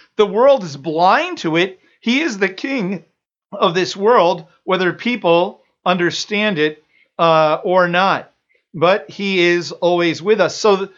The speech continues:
as Messiah followers, because of the Ruach, we have a unique intimacy with the King.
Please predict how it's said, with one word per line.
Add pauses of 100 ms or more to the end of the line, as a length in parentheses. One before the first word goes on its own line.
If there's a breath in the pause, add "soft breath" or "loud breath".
(220 soft breath)
as
Messiah
followers,
because
of
the
Ruach, (380 soft breath)
we
have
a
unique
intimacy
with
the
King.